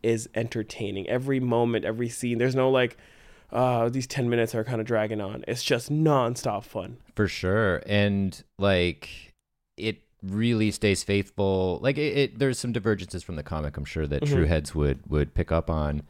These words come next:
Speaker 2: Uh, I'm not lopping myself into that group. I, I read the book a while ago. But it does kinda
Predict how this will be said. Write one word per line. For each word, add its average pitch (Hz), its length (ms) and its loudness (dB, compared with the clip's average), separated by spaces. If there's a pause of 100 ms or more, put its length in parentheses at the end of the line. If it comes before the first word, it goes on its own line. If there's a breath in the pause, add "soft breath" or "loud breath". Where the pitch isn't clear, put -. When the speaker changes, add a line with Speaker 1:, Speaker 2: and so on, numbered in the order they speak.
(480 soft breath)
Speaker 2:
Uh, 76 160 0
I'm 82 140 2
not 78 200 2
lopping 71 300 0
myself 67 340 -2
into 65 140 0
that 65 160 2
group. 65 320 0
I, 62 240 0
I 65 140 -2
read 64 160 -2
the 62 40 -8
book 64 220 -6
a - 20 -4
while 69 200 0
ago. 64 280 -2
But 87 280 4 (500 soft breath)
it - 180 2
does 117 300 4
kinda 92 400 0